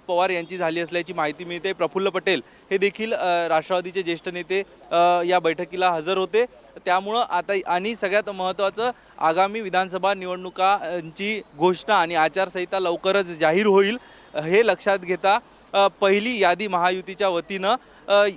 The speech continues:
येत्या दोन दिवसात जाहीर होण्याची शक्यता वर्तवली जाते. कारण सध्या जर बघितलं तर पितृपक्ष सुरू आहे आणि पितृपक्षानंतर उद्या घटस्थापना होईल.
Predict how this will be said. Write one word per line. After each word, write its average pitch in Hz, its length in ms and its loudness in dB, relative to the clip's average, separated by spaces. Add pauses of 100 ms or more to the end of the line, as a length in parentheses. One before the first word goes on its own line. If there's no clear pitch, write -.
येत्या 202 500 2
दोन 214 260 4
दिवसात 202 360 -2
जाहीर 180 220 2
होण्याची 180 300 -8
शक्यता 175 420 -6
वर्तवली 175 360 -4
जाते. 170 220 -4
कारण 170 400 -4
सध्या 170 240 -2
जर 196 140 -2
बघितलं 180 400 -6
तर 202 160 -4 (320)
पितृपक्ष 202 480 -4
सुरू 190 400 -2
आहे 202 160 2
आणि 202 180 -8
पितृपक्षानंतर 180 800 -6
उद्या 175 200 0
घटस्थापना 180 580 -2
होईल. 190 220 2